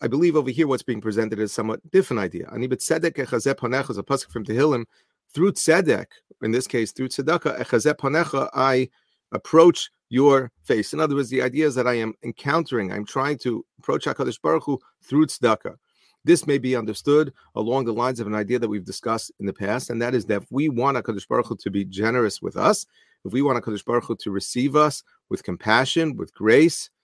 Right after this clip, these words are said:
so then we need to be, we need to treat others in such a fashion. Mahu chanun afata tehi chanun. So based on this, uh, pres-, presentation of the Pri Megadim, it seems that the idea of giving tzedakah before davening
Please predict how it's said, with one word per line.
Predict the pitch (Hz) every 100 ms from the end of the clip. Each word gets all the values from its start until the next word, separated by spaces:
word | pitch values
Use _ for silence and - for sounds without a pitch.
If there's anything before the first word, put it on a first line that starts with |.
| _ -
so | -
then | 120 117
we | 131 147 147
need | 143 143 - _ -
to |
be, | 117 127 -
we | 143
need | 143
to |
treat | 131 151
others | 143 220 107 - -
in | - 92
such | 101 -
a | 120
fashion. | 147 170 - 104 -
Mahu | - 104 101 156 151 _ _ -
chanun | 117 123 160 202 - _ _ -
afata | 101 143 143 233 202 - _ -
tehi | 110
chanun. | 107 110 104 87 _ _ _ _ _
So | - 131
based | 113 170 -
on | 139 135
this, | 165 - - _ _ _ _ _
uh, | 98 92 90 _
pres-, | 117 104
presentation | - 123 107 95 156 -
of | 113
the | -
Pri | 131
Megadim, | 120 208 185 143 135 -
it | - -
seems | - 208 151
that | 113
the | 104
idea | 101 104 165
of | 120
giving | 104 180 151 120 _ _ _ -
tzedakah | - - 143 208 - 107 - _ _ _
before | 110 - 160 151
davening | 143 214 175 131 127